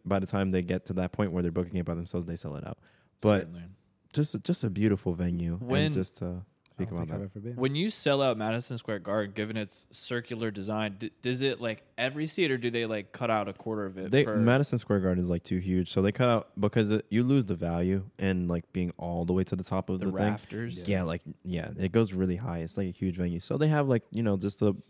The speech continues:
Speaker 1: just the bottom portion about,
Speaker 2: Mm.
Speaker 1: and then, like, a, it's pretty high up, and then they have, like, little corporate offices in the back. Like, they have a
Speaker 2: Right.
Speaker 1: lot of stuff, a lot of V I P sections.
Speaker 2: Has anybody, like, done the whole damn thing?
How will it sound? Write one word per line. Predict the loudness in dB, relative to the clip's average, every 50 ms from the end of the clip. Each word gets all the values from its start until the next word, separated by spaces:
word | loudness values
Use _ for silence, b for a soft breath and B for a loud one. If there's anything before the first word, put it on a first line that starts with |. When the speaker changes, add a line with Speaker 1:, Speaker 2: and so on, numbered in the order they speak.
| -6
Speaker 1:
just | -4 -4 0 2
the | 0 0 0 -4 _ _ _ _ _ _ _
bottom | -4 -2 0 0 0 0 -2 -2
portion | -2 -4 -4 -4 -4 -4 -6 -4
about, | -2 0 -2 -2 -2 -4 -8 -10
Speaker 2:
Mm. | -6 -6 -4 -4 -2 0
Speaker 1:
and | 0 0 0 0
then, | 0 0 0
like, | -2 -4 -4 -6
a, | -10 -12 -12 -6 _
it's | -6 -4
pretty | -4 -4 -4 -2
high | 0 0 0 0
up, | -2 -2 -2
and | -4 -4
then | -2
they | -2 -2
have, | -2 -2 -4
like, | -4 -4
little | -4 -4 -4 -4
corporate | -4 -4 -4 -2 -4 -6 -6
offices | -6 -8 -8 -6 -10 -8 -6 -6 -4 -4
in | -6 -6
the | -8 -10
back. | -8 -6 -6 -6 -6 -8 -10
Like, | -10 -8
they | -6 -4
have | -2 -2
a | 0 0
Speaker 2:
Right. | -2
Speaker 1:
lot | -4 -4
of | -8 -10
stuff, | -12 -12 -12 -12 -14 b b b b b b -6
a | -4
lot | -2 0 2
of | 2 2
V | 2 2 2
I | 0
P | -2 -4 -4
sections. | -4 -6 -8 -8 -6 -2
Speaker 2:
Has | -2 0 0 0
anybody, | -2 -2 -2 -2 0 0 2 2 2 2 2
like, | 0 0 -2 -4 -6
done | -4 -4 -4 -2 -4 -2
the | -4 -4 -4
whole | -4 -6 -6
damn | -6 -4 -4 -6 -6 -6
thing? | -6 -6 -6 -6 -8 -10 -12